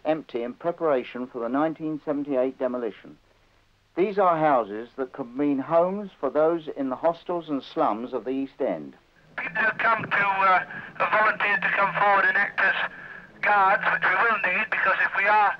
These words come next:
Speaker 2: attacked, we will need to defend every window upstairs. We need people, uh, uh, several people in the house as well as the family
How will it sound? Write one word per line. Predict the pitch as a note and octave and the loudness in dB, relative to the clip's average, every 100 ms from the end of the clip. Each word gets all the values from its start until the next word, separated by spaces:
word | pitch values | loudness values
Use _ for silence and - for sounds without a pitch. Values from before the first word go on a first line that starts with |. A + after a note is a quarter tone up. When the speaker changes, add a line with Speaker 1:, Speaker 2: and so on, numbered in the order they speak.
| - - | -6 -6
Speaker 2:
attacked, | - A3+ A3 - - - - - F#3 | 0 2 2 0 -4 -6 -6 -8 -2
we | G3 | 2
will | A3+ G#3+ | 2 2
need | G#3+ | 0
to | - - | 0 0
defend | - A3+ G#3+ G3 F#3+ - - - - _ | 0 2 2 0 -10 -18 -20 -20 -20 _
every | A#3+ A#3 G#3 G#3 | 0 2 2 2
window | G#3 - A3+ | 0 2 2
upstairs. | - - F#3+ F3 F3 F3 - - - - - - _ - | 2 2 2 2 4 2 -2 -6 -20 -20 -20 -20 _ -4
We | F#3+ F#3+ | -2 0
need | G3 | -2
people, | G#3+ F#3+ F#3 | -2 0 2
uh, | F#3 | 2
uh, | - - G3+ G3+ F#3 F3+ F3+ | 2 0 -2 0 2 2 2
several | G#3 F#3 | 4 2
people | F3+ G3 F3 | 2 0 2
in | F3+ | 2
the | F3 | 4
house | F#3 E3 | 4 4
as | E3 | 2
well | G3+ F3 | 2 2
as | E3 | 2
the | E3 | 2
family | F#3+ F3+ F3 | 2 0 -4